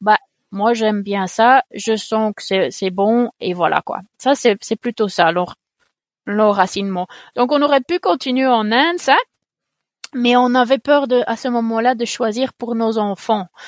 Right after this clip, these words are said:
Euh, on s'était dit, euh, on veut juste leur permettre de voir un petit peu, ils viennent de là-bas,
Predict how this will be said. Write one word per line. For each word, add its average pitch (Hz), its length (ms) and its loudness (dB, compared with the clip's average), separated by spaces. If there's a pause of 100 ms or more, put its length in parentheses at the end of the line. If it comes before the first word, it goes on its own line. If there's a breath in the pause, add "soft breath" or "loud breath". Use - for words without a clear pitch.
(320 loud breath)
Euh, 208 400 6
on - 140 -10
s'était 220 300 -4
dit, 247 300 -2 (580 loud breath)
euh, 202 360 0 (380)
on 233 120 0
veut 240 180 0
juste 311 240 -2
leur 285 200 2 (320)
permettre 262 400 2
de 254 100 4
voir 240 320 2
un 233 80 0
petit 233 180 -8
peu, 269 360 0
ils 247 140 -4
viennent 285 320 0
de 262 80 2
là-bas, 185 460 0